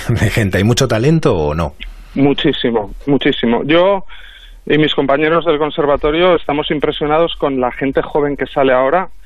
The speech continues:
Speaker 2: que yo les llamo generación YouTube, la verdad, les llamo generación YouTube porque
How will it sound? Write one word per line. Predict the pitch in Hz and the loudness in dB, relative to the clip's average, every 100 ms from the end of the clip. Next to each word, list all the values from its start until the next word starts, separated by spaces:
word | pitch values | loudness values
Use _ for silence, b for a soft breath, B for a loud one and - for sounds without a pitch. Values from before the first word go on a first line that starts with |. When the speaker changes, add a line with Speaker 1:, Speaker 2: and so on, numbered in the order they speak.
| b b - | b b -2
Speaker 2:
que | 139 | 0
yo | 151 | 2
les | 170 160 | 0 0
llamo | 160 151 | -2 -2
generación | - 143 131 131 - 151 147 | -4 -4 -2 -4 -4 -8 -6
YouTube, | 127 123 127 127 170 175 - 127 | -6 -4 -4 0 -2 -4 -10 -4
la | 117 | -2
verdad, | 110 120 151 120 | 0 -2 -4 -6
les | 113 | -6
llamo | 123 131 | -2 -2
generación | 131 123 117 113 143 139 | -2 -2 0 -2 -4 -4
YouTube | 127 - 135 160 | -2 2 2 2
porque | 131 - 123 120 | 0 -2 -2 -2